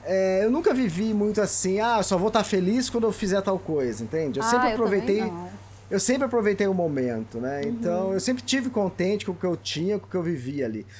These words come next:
Speaker 1: Lógico que sempre buscava uma coisa, é, diferente, melhor, ou fazer algo diferente, né? Mas eu, eu nunca esperei estar feliz quando conquistasse alguma coisa, né?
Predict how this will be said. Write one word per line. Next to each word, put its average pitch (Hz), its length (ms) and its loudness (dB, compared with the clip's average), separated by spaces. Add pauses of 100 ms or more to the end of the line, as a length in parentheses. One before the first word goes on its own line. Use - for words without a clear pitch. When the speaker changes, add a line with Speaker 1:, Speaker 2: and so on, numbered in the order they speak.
(160)
Speaker 1:
Lógico 180 340 4
que - 40 -2
sempre 208 220 0
buscava 190 500 0
uma 214 140 0
coisa, 208 480 0 (120)
é, 175 120 -4
diferente, 170 560 -2
melhor, 135 460 0
ou 147 260 0
fazer 127 360 -4
algo 123 220 -2
diferente, 95 560 -8
né? 117 140 -10 (320)
Mas 156 240 -2
eu, 202 240 0
eu 175 60 -2
nunca 220 160 -2
esperei 196 280 0
estar 190 180 -2
feliz 180 720 -4
quando 190 240 -2
conquistasse 165 800 -4
alguma 147 280 -4
coisa, 107 520 -6
né? 123 60 -12